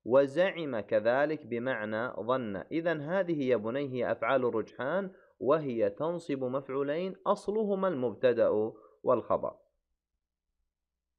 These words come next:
ننتقل الآن إلى نوع آخر من الأن-، من الأفعال التي تنصب مفعولين.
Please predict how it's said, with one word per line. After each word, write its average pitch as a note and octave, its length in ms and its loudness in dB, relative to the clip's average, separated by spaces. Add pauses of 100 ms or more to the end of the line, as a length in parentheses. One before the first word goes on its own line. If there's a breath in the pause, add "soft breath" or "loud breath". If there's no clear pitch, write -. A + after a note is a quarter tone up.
(3250)
ننتقل G3 580 4
الآن G3 460 4
إلى B2+ 500 4
نوع C3+ 600 0
آخر F3 300 0
من A#2+ 200 -2
الأن-، G#2+ 440 -2
من A#2+ 180 -2
الأفعال A#2+ 760 0
التي A#2+ 500 2
تنصب A2+ 560 0
مفعولين. G#2 840 0